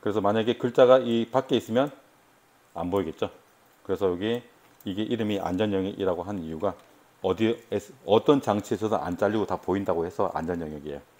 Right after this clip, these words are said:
하지만 만약에 피씨에서, 피씨에서 보고 싶어, 그러면은 이쪽에 데스크톱에 표시 가능,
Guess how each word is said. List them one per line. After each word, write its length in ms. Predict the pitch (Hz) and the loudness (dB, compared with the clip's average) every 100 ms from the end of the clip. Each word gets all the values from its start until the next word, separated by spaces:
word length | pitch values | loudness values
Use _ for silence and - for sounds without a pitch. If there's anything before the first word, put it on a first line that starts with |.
| _ _ - _ - _ _ | _ _ -20 _ -20 _ _
하지만 520 | 151 147 135 131 156 - - - - | 4 6 6 6 4 -4 -20 -14 0
만약에 500 | 120 120 143 147 - - - | 2 6 4 4 -2 -20 -4
피씨에서, 300 | 220 202 175 - | 0 2 2 0
피씨에서 340 | - 214 185 | -4 0 0
보고 260 | 127 - 113 | 0 4 2
싶어, 380 | 101 - 120 - | 4 0 -2 -2
그러면은 460 | 113 104 107 135 - | -4 0 2 0 0
이쪽에 540 | - 123 104 110 131 - _ - | 0 0 4 2 0 -10 _ 0
데스크톱에 480 | 101 117 117 156 | 0 0 0 2
표시 300 | 135 143 - | 2 -2 -4
가능, 300 | 131 87 95 | -4 -2 -2